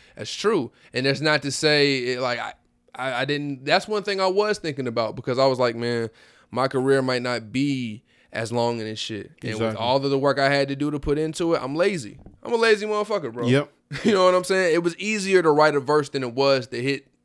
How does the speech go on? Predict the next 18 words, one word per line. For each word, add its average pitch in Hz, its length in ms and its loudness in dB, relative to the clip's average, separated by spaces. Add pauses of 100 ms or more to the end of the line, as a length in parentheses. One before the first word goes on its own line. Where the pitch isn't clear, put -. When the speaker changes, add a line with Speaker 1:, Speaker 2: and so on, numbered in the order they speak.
(120)
Speaker 1:
motherfuckers 127 400 -4
with 117 120 -14
they 117 120 -6
pads 135 380 0
and 113 80 -14
shit. 107 240 -12 (500)
So - 160 0
I 135 100 6
took 139 200 -2
the 127 80 -6
same 185 440 0
work 180 260 0
ethic 156 300 -4
that 131 120 0
I 123 100 0
got 135 300 2
from 165 140 -8
football, - 560 -6